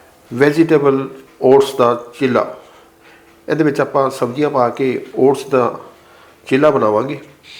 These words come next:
ਉਸ ਨੂੰ ਬਣਾਉਣ ਵਾਸਤੇ ਇੱਥੇ ਮੈਂ ਇੱਕ ਬਾਊਲ ਦੇ ਕਰੀਬ ਓਟਸ ਲਿਆ ਤੇ ਆਪਾਂ ਚਮਚ, ਡੇਢ ਚਮਚ ਇਸ ਦੇ ਵਿੱਚ ਵੇਸਣ ਦਾ ਵੀ ਉਪਯੋਗ ਕਰਾਂਗੇ ਤੇ ਕੁਛ ਹਰਾ ਧਨੀਆ ਲਿਆ,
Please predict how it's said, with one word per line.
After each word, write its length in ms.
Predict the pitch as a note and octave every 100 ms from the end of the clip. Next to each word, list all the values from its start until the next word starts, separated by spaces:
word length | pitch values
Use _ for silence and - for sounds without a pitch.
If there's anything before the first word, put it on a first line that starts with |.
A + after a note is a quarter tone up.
| - - - _ _ -
ਉਸ 240 | E3+ F3+
ਨੂੰ 180 | E3 D3
ਬਣਾਉਣ 240 | C3+ C3 C#3
ਵਾਸਤੇ 420 | C#3 - C#3+ B2+ -
ਇੱਥੇ 240 | C3+ - D3
ਮੈਂ 200 | C3 A#2 A2+ - - _ - - _ _
ਇੱਕ 160 | F3+ F3
ਬਾਊਲ 240 | C#3+ C3+
ਦੇ 100 | B2+ C3
ਕਰੀਬ 360 | C3 A2+ - - - _
ਓਟਸ 280 | A#2+ C3 -
ਲਿਆ 280 | C#3+ B2 D3 - - - - _ _ _ -
ਤੇ 60 |
ਆਪਾਂ 360 | C#3+ - C#3 A#2 - -
ਚਮਚ, 320 | C3+ D3+ C#3+
ਡੇਢ 320 | B2 D3 D#3+
ਚਮਚ 380 | D#3 C#3 C3 A#2+ - - -
ਇਸ 140 | A#2+
ਦੇ 120 | C3+ C3
ਵਿੱਚ 260 | A#2 - - B2
ਵੇਸਣ 360 | A2 A2 -
ਦਾ 100 | C#3+
ਵੀ 140 | C#3 C#3+
ਉਪਯੋਗ 320 | C#3 B2 A#2+
ਕਰਾਂਗੇ 380 | B2+ B2 C3 D#3+ - - - - - - - - - -
ਤੇ 60 | C#3
ਕੁਛ 240 | F3 F3 -
ਹਰਾ 260 | - B2+ C#3
ਧਨੀਆ 320 | C#3 A#2+ A#2
ਲਿਆ, 340 | C#3+ D#3 D3+